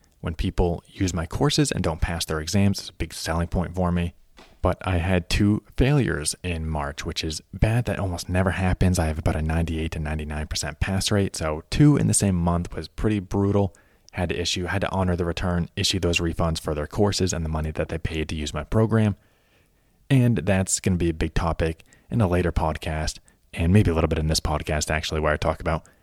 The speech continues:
the exams changed. They actually got harder. So this certification that I sell study material for got more difficult. So two more people,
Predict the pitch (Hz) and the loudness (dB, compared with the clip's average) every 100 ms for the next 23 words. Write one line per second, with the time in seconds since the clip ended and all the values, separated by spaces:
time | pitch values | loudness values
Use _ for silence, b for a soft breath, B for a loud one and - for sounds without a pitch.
0 | b - 90 - 92 92 92 - - 107 | b -2 0 0 -2 0 -2 -2 2 2
1 | 82 - 69 85 - 85 64 - 92 82 | 2 -2 -2 -2 -2 -4 -6 -2 0 0
2 | 71 - 80 76 - b b 90 - 101 | -2 -4 -2 -4 -8 b b -2 2 4
3 | 87 - 92 90 87 80 80 80 - - | 2 0 -2 0 -2 -2 -2 -2 -2 2
4 | 139 117 - 101 95 - 101 98 b b | 4 2 2 2 2 4 4 2 b b
5 | b b 98 87 104 107 139 - - - | b b -2 2 2 2 0 0 -2 -6
6 | _ _ - 87 - 110 98 - 113 - | _ _ -2 0 2 4 4 2 2 2
7 | 101 | -2